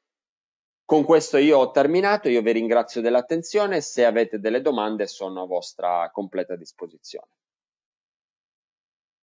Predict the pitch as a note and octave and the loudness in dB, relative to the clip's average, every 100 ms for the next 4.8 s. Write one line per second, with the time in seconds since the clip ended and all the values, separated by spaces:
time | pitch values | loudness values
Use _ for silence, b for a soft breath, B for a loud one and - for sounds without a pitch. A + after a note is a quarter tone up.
0 | _ _ _ _ _ _ _ _ _ _ | _ _ _ _ _ _ _ _ _ _
1 | _ _ _ _ - F2+ F#2+ F#2+ - F2+ | _ _ _ _ -16 -6 -2 -2 -2 -6
2 | - G2+ F2+ F2+ F2+ F2 F2 - F#2+ - | -4 -6 -6 -6 -6 -6 -6 -8 -10 -6
3 | - D3+ D3+ C#3+ C#3 G#2 F#2 F2 E2+ - | -2 -4 -4 -8 -8 -8 -8 -6 -8 -10
4 | F2 E2+ G2+ B2 C#3 C#3 C#3+ C#3 | -10 -10 -6 -4 -2 -4 -6 -8